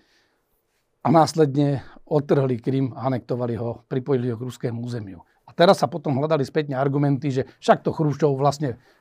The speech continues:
v nejakom menej, mm, triezvom stave odovzdal a podobne. To sú také dodatočné argumenty. Problém je v tom, že táto dohoda pre neutrálnu Ukrajinu neplatila.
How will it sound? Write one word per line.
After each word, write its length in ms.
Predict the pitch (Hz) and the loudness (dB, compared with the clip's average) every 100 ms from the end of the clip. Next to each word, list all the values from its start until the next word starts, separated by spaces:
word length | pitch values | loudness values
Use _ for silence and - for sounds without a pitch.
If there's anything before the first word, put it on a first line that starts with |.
| _ | _
v 240 | - 120 151 | -10 2 4
nejakom 480 | 151 147 120 110 - _ _ _ - | 4 0 -4 -4 -12 _ _ _ 0
menej, 480 | 156 170 165 139 - _ _ _ _ - | 6 8 6 4 -2 _ _ _ _ -18
mm, 560 | 160 120 110 107 107 - _ _ _ - | -10 -8 -6 -8 -12 -18 _ _ _ -2
triezvom 480 | 165 170 139 135 | 6 6 6 -2
stave 320 | 117 180 160 143 | 4 8 8 6
odovzdal 560 | - 180 170 147 156 160 | 6 6 8 8 6 6
a 80 | 135 | 4
podobne. 400 | 165 151 151 135 | 2 4 4 2
To 80 | - | -2
sú 240 | - 143 | -4 -4
také 240 | 139 - | -4 -4
dodatočné 480 | 131 147 143 143 147 | -2 0 0 -2 -4
argumenty. 640 | 131 151 131 113 101 - _ | -2 -2 -2 -6 -10 -18 _
Problém 400 | - 170 175 151 | 2 4 6 2
je 60 | 113 | 0
v 80 | - | -4
tom, 180 | 156 156 156 - _ _ _ - | 0 2 2 -4 _ _ _ -8
že 160 | 117 110 | -6 0
táto 320 | 160 214 170 | 0 0 -4
dohoda 560 | 120 107 139 170 247 _ _ _ | -4 -4 -4 -4 -8 _ _ _
pre 160 | 143 | -2
neutrálnu 640 | 127 170 214 185 180 185 143 | 2 2 2 2 2 2 0
Ukrajinu 640 | 127 156 135 151 160 156 _ | -2 -2 0 0 0 -2 _
neplatila. 800 | 135 110 147 156 143 - - - | -6 0 2 2 -2 -8 -12 -14